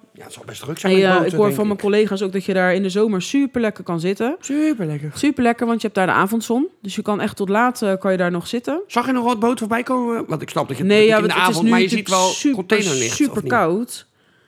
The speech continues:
Speaker 2: Dus je zit allemaal binnen en
Speaker 1: Ja, maar
Speaker 2: je hebt overal kerstverlichting.
Speaker 1: Oh, ja.
Speaker 2: En we zaten wel bij het raam, maar je s-, ja, omdat
Speaker 1: Het
Speaker 2: het, het
Speaker 1: weer
Speaker 2: is
Speaker 1: schijnt.
Speaker 2: donker, dus je ziet bijna niks,
Speaker 1: Nee, je ziet
Speaker 2: eh.
Speaker 1: niet de verlichting van een containerschip voorbij komen.
Speaker 2: Nee.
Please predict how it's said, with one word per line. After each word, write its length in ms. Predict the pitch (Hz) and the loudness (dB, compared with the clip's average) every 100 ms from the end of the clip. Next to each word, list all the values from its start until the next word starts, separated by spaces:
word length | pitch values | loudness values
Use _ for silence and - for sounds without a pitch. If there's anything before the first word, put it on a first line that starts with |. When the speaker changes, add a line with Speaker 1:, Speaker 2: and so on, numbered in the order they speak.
| _ _ _ _ | _ _ _ _
Speaker 2:
Dus 220 | 196 196 | -2 0
je 80 | 202 | -2
zit 140 | 214 | 0
allemaal 280 | 196 208 196 | 0 0 0
binnen 260 | 226 226 | 0 0
en 100 | 165 220 | 0 -2
Speaker 1:
Ja, 60 | |
maar 100 | - | -2
Speaker 2:
je 60 | 190 190 | -2 0
hebt 60 | |
overal 260 | 214 202 202 | 0 0 -2
kerstverlichting. 720 | 247 233 202 185 175 170 180 | -4 -4 -4 -4 -4 -4 0
Speaker 1:
Oh, 300 | 151 156 156 | 2 2 4
ja. 60 | 170 | 2
Speaker 2:
En 120 | 208 | 2
we 60 | 202 | 0
zaten 280 | 220 214 | 0 0
wel 120 | 220 208 | -2 0
bij 100 | 214 | 0
het 100 | 196 | 0
raam, 280 | 214 226 | 0 2
maar 160 | 214 196 | 2 0
je 220 | 202 208 | 0 -2
s-, 160 | 190 - | -6 -6
ja, 180 | 202 185 | -2 0
omdat 180 | 185 180 | 0 -4
Speaker 1:
Het 80 | |
Speaker 2:
het, 80 | - | -8
het 80 | - | -4
Speaker 1:
weer 100 | 196 | -2
Speaker 2:
is 60 | 180 | 2
Speaker 1:
schijnt. 280 | 233 254 240 | 4 4 4
Speaker 2:
donker, 240 | 190 190 | 4 4
dus 220 | 196 190 | 2 -2
je 80 | 208 | -4
ziet 200 | 185 214 | -6 -4
bijna 260 | 180 170 165 | -4 -4 -4
niks, 180 | 160 | -4
Speaker 1:
Nee, 100 | 170 180 | -2 0
je 60 | |
ziet 80 | 170 | 0
Speaker 2:
eh. 100 | 156 | -2
Speaker 1:
niet 80 | 156 | -2
de 100 | 185 | -2
verlichting 400 | 180 190 202 165 | -2 -4 -4 -4
van 120 | 185 | -4
een 60 | 175 | -4
containerschip 460 | 170 143 131 - | -4 -6 -4 -10
voorbij 200 | 135 127 | -8 -10
komen. 340 | 131 123 117 - | -8 -8 -8 -8
Speaker 2:
Nee. 260 | 185 156 | -4 -4